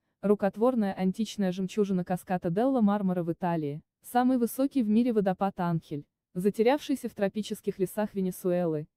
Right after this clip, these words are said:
или грандиозные водопады Игуасу, каждый из них представляет зрелище захватывающее и достоин считаться одним из самых красивых на планете. Водопад Хавасу в Соединенных Штатах — один из тех,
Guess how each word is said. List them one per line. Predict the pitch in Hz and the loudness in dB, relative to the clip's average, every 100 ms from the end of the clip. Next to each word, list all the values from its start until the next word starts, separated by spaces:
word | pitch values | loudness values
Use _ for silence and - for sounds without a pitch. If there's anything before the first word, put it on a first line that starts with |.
| _ | _
или | 196 196 | 4 4
грандиозные | 196 190 190 202 202 202 | 4 4 6 6 6 2
водопады | 190 185 185 220 214 190 | 2 2 2 2 2 2
Игуасу, | 170 160 - - 170 - _ _ | 2 -2 -4 -6 -6 -8 _ _
каждый | 294 330 277 269 | 2 2 2 0
из | 220 | 2
них | 233 | 0
представляет | 202 - 190 175 175 170 | -2 -6 -2 0 2 0
зрелище | 170 208 269 247 214 | 0 0 0 -2 -2
захватывающее | 190 185 202 226 226 208 190 - 208 | -2 -2 0 0 2 4 2 0 0
и | 180 | 2
достоин | 185 - 277 302 | 0 0 0 0
считаться | - 233 220 - 214 | -2 -2 -2 -2 -6
одним | - 180 196 247 | -2 0 2 2
из | 247 208 | 0 -8
самых | - 262 302 302 | -2 0 0 -2
красивых | 214 196 - 175 170 | -2 -4 0 -2 0
на | 185 | -4
планете. | - 160 160 151 147 143 - _ _ _ | -4 -2 -2 -4 -8 -14 -14 _ _ _
Водопад | 180 185 202 208 202 | 4 6 6 4 0
Хавасу | 202 190 277 - | 0 4 2 0
в | - | -2
Соединенных | 208 196 202 214 214 202 | 4 4 6 6 6 4
Штатах — | - 170 - 151 - | 0 -2 0 -8 -2
один | 180 180 233 | 0 2 2
из | 202 196 - | 0 -8 -2
тех, | 233 247 | 0 0